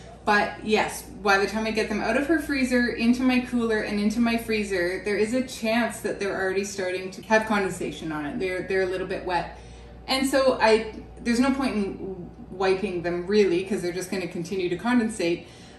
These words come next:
I just put them in and I hope for the best, and I really don't have a large problem with it.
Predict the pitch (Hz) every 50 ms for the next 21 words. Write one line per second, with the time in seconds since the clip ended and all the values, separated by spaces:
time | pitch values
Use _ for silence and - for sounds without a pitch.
0 | - - - 226 226 240 240 - 247 233 233 226 214 214 208 208 208 208 202 202
1 | 202 196 - - 220 202 202 185 175 170 208 214 - - 214 - 208 196 196 202
2 | 214 214 233 262 302 311 311 320 302 294 262 254 254 247 240 240 226 226 226 226
3 | - 220 220 220 220 214 214 - - 294 302 302 254 190 170 170 - 175 -